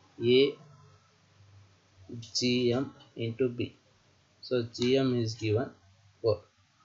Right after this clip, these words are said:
ಅವುಗಳ ನಡುವಿನ ಗುಣೋತ್ತರ ಮಾಧ್ಯಮ ನಾಲ್ಕು ಆದರೆ, ಆ ಸಂಖ್ಯೆಗಳ ನಡುವಿನ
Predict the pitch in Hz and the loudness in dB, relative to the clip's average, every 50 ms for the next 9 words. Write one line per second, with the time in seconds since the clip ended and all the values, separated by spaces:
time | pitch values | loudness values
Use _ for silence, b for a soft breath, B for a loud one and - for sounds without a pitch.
0 | _ _ _ - _ - - - - - - 110 123 127 131 139 139 135 127 123 | _ _ _ -20 _ -20 -20 -20 -12 -4 0 2 4 6 6 6 6 4 2 0
1 | 120 120 135 139 147 143 139 123 117 120 120 120 127 131 131 - - 120 113 117 | 2 4 4 4 4 4 2 0 2 2 2 4 4 2 2 0 0 0 0 0
2 | 113 110 107 110 110 110 107 110 110 107 107 110 120 120 - - - 107 101 101 | 0 -2 -2 -2 -2 -4 -4 -2 -2 -2 -2 -2 -4 -4 -6 -6 -4 -4 -2 -2
3 | 104 107 135 143 - - _ _ _ _ _ _ - 127 131 127 - 127 127 123 | -2 -4 -4 -4 -6 -10 _ _ _ _ _ _ -6 -6 -4 0 0 0 0 2
4 | 120 135 127 123 120 117 113 113 113 107 107 110 107 110 135 | 2 2 4 4 4 2 2 0 2 2 2 0 0 -2 -4